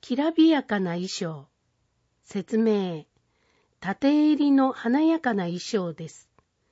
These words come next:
襟と前立ての部分には、金糸で中国風の刺繍が施され、丸い立体的な金属の飾りが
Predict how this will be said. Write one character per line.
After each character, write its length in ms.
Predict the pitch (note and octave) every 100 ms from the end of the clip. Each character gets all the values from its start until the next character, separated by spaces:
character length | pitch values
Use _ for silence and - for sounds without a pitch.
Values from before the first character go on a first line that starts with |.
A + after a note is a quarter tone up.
| _ _ _ -
襟 300 | G#3+ A3 D#4+
と 200 | - A#3
前 280 | F#3+ G#3+ C4
立 200 | C#4 C#4+
て 140 | C#4+
の 140 | C#4 C4
部 160 | C4
分 260 | B3+ B3 G#3
に 120 | F#3
は、 240 | E3+ E3+ - - - _
金 280 | - C#4 D4+
糸 240 | D4+ C4
で 180 | A#3+ B3+
中 340 | - - C#4 C#4+
国 180 | D4
風 460 | C#4 C4+ - C4 C4+
の 140 | B3+
刺 160 | A3+ A#3
繍 360 | G#3+ B3 B3 A#3+
が 140 | A#3
施 420 | A3+ G#3 A3 A#3
さ 180 | A3 G#3+
れ、 200 | E3+ F3 _ _ _
丸 320 | G3 A3+ C4 D4+
い 200 | D4 C#4
立 220 | A#3+ - -
体 260 | C#4 D4
的 300 | C#4 C#4 C4+
な 180 | C4 C4
金 300 | - D4 D4+
属 300 | C4 A#3 A3
の 120 | G3+
飾 340 | F#3 F#3+ G#3+ G#3+
り 120 | G#3
が 240 | G#3 G#3